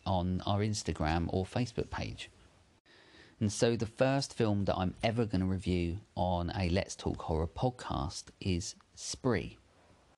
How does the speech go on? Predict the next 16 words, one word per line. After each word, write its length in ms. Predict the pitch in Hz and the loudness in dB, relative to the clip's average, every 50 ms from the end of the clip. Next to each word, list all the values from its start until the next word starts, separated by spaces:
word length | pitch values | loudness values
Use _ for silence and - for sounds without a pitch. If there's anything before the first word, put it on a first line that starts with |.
| - - - - - - | -20 -20 -20 -20 -20 -18
Spree 640 | - - - - - 151 135 127 120 120 117 - - - | -8 -6 -4 2 4 4 6 6 4 4 2 -2 -2 -4
stars 560 | - - - 92 92 85 85 87 90 90 - - - - - - | -4 0 0 2 2 2 2 0 0 -2 -4 -8 -14 -16 -16 -4
Joe 240 | 104 - 104 101 101 | 0 2 4 4 4
Keery 600 | 95 - - 90 85 87 85 80 87 87 98 107 - - - - | 2 0 2 2 4 2 2 2 0 -2 -2 -4 -8 -16 -20 -16
from 460 | - - 90 87 92 90 87 76 - | -4 0 2 2 4 2 2 0 2
the 100 | 92 92 | 2 2
amazing 560 | 95 98 101 98 101 98 90 - 85 87 90 | 4 4 4 4 2 2 0 0 0 0 0
Stranger 640 | - - - - - 104 98 95 92 87 85 95 92 | 0 -2 -4 -2 0 2 2 2 2 2 2 0 -2
Things 440 | - - 76 78 80 80 82 87 - | -2 0 -2 -2 0 -2 -4 -4 -2
T 160 | - - 90 | -2 -2 0
V 240 | - 101 120 123 123 | 2 2 2 2 0
show. 260 | - - - - 64 - - - - - - - - - - - - - - - - - - - - - | -2 -4 -6 -6 -6 -8 -12 -16 -20 -20 -18 -18 -18 -18 -18 -18 -18 -18 -20 -20 -20 -20 -20 -20 -14 -4
Was 460 | - 127 147 160 160 156 151 - - - - - | 2 4 6 6 6 4 2 -2 -4 -6 -8 -6
Spree 760 | - - - - - 110 110 107 104 101 98 101 104 107 - - - - | -4 -4 -2 0 2 4 4 4 4 4 2 2 0 -2 -6 -10 -12 -4
good? 320 | - - 67 69 71 - - - - - - - - - - - - - | -2 0 0 0 -2 -6 -10 -14 -18 -20 -20 -20 -20 -20 -20 -20 -12 -4
Yes. 580 | - 90 71 - - - - - - - - | 0 0 0 0 -2 -2 -2 0 -2 -2 -4